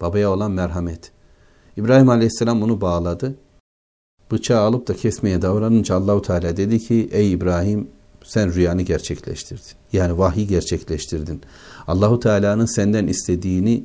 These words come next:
ger-, yerine getirdin. Tamamdır," dedi.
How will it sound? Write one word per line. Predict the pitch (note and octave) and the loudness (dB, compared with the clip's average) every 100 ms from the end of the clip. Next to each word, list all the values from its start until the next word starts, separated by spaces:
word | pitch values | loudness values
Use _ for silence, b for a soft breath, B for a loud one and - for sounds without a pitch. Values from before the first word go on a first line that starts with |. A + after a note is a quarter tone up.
| - | -4
ger-, | F#2 E2+ | -4 -2
yerine | F#2 F#2 E2+ F#2+ G#2+ | 0 0 0 -4 -4
getirdin. | E2+ - F2 D#2 G#2+ B2 - b b b | -8 -4 -4 -2 -2 -2 -8 b b b
Tamamdır," | G2 G#2+ G#2+ F2 G2 A#2 - - | -2 2 2 2 0 -2 -8 -2
dedi. | F#2 D2+ | -2 -2